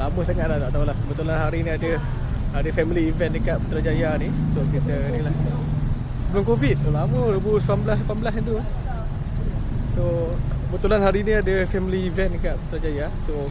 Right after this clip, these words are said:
kita singgah kejap, eh. So, tengoklah, Afiq, kalau parking tadi jauh, lebih kurang tujuh ratus meter kat ni nak sampai ni.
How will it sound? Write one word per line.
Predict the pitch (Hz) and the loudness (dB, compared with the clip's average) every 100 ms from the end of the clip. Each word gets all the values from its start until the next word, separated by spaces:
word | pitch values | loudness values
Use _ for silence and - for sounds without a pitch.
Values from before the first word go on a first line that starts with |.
| - | -4
kita | - | -4
singgah | - 151 | -2 -2
kejap, | 120 139 123 | 0 0 0
eh. | - - - - - - | 0 -2 -4 -4 -4 -2
So, | 190 196 | 0 0
tengoklah, | 196 196 208 202 | 2 2 4 4
Afiq, | 175 220 202 196 | 2 2 0 2
kalau | 190 185 - | 2 0 0
parking | 185 - 208 | 0 0 2
tadi | 202 226 | 2 2
jauh, | 196 220 190 | 2 2 2
lebih | 175 | 0
kurang | 185 185 185 - - - - | 0 0 -2 -4 -6 -4 -2
tujuh | 160 180 | 2 2
ratus | 190 - 185 | 2 2 0
meter | 190 240 202 | 0 0 0
kat | 208 | 0
ni | 226 | -2
nak | 214 | -4
sampai | 214 | -4
ni. | 233 | -4